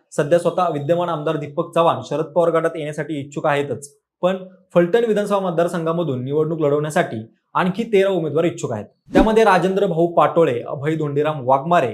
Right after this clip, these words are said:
लक्ष्मण बापूराव माने, अमोल गुलाब आवळे, दिगंबर रोहिदास आगवणे, वैभव शंकर पवार, रमेश तुकाराम आढाव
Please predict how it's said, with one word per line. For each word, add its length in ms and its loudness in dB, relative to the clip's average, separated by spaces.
लक्ष्मण 500 -8
बापूराव 480 0
माने, 300 -2
अमोल 280 0
गुलाब 400 -2
आवळे, 400 0
दिगंबर 500 0
रोहिदास 420 -4
आगवणे, 480 -2
वैभव 300 4
शंकर 320 -4
पवार, 560 2
रमेश 340 -4
तुकाराम 380 -2
आढाव 380 0